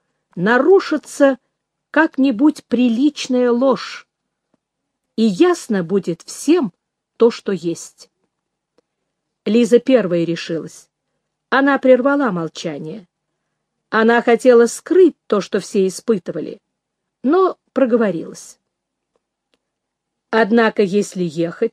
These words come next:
то пора», — сказала она, взглянув на свои часы, подарок отца. «И чуть заметно, значительно, о чём-то им одним известном», — улыбнулась молодому человеку и встала, зашумев платьем.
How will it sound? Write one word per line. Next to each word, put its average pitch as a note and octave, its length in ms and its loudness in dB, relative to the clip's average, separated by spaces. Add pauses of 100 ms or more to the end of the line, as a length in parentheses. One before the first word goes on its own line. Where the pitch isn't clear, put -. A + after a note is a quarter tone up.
то F#3 120 -2
пора», — C#4 380 -2 (480)
сказала F3 600 -4
она, F#3 200 -6
взглянув F3 460 -6
на F#3 80 -6
свои F3+ 320 -4
часы, E4 460 -2 (360)
подарок F#3 500 -4
отца. - 460 -12 (640)
«И A#3 120 0
чуть A#3+ 220 2
заметно, C4+ 720 0 (420)
значительно, G#3 880 2 (560)
о G#3 160 0
чём-то D4+ 500 0
им G#3+ 160 2
одним G3+ 380 0
известном», — A3 680 -4 (680)
улыбнулась C#4+ 640 4
молодому C4 460 2
человеку G#3+ 720 -4 (300)
и F3+ 100 -6
встала, E4 580 -2 (160)
зашумев F3+ 600 -6
платьем. E3 520 -16